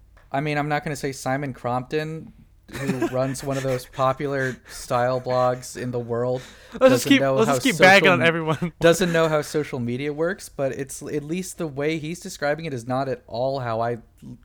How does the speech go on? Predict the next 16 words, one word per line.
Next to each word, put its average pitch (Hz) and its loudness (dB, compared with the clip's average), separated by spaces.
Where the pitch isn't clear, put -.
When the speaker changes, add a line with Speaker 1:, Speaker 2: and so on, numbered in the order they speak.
Speaker 1:
use 127 -8
social 117 -8
media. 113 -8
Like, 139 -4
when 151 0
I'm 160 0
looking 175 -6
at 135 -8
social 135 -8
media, 117 -4
when 117 -8
I'm 120 -4
looking 127 -8
at 113 -6
Instagram 110 -8
for 110 -8